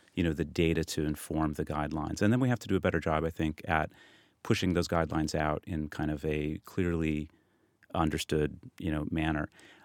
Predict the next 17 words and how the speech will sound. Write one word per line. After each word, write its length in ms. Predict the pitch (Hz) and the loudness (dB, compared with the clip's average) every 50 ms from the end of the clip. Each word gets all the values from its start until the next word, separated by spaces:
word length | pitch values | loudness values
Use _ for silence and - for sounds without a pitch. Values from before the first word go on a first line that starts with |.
| _ - | _ 4
On 300 | 107 110 113 113 113 101 | 6 8 8 8 6 6
the 160 | - 117 104 | 6 6 6
treatment 720 | - - - - - - - - 127 139 143 - 123 117 104 | 6 2 -2 -2 0 0 0 2 4 4 4 4 4 2 2
side, 580 | - - 110 101 95 92 90 87 90 87 80 - - - | 2 2 4 6 6 6 6 6 4 2 0 -2 0 2
it 120 | 123 113 | 4 6
is 140 | 127 123 107 | 6 4 4
a 40 | 110 | 2
really 380 | 90 92 107 117 113 110 98 | 0 2 2 2 4 4 4
exciting 400 | 98 95 - - 95 87 85 80 | 2 2 4 4 4 4 4 2
time 420 | 80 90 82 80 76 71 71 71 - _ _ - | 0 0 0 0 0 0 -2 -6 -10 _ _ -6
in 320 | - 82 80 78 78 78 | -2 -2 0 0 0 -2
immunology 560 | - 85 85 80 80 78 78 78 76 - 78 73 | 0 0 0 0 2 2 0 0 -2 -2 -4 -4
research. 480 | 78 78 - - 78 78 - - - - - | -4 -4 -4 -6 -6 -6 -8 -10 -12 -10 -6
Um, 400 | 92 87 80 78 76 76 76 92 - - - - - - - - - _ _ _ - | -4 -2 0 0 0 -2 -4 -6 -10 -14 -20 -20 -20 -20 -20 -20 -20 _ _ _ 2
I 60 | 107 | 4
would 180 | 110 120 110 - | 4 4 4 4
say 440 | - - 113 110 107 104 98 - | 4 4 6 6 6 6 4 2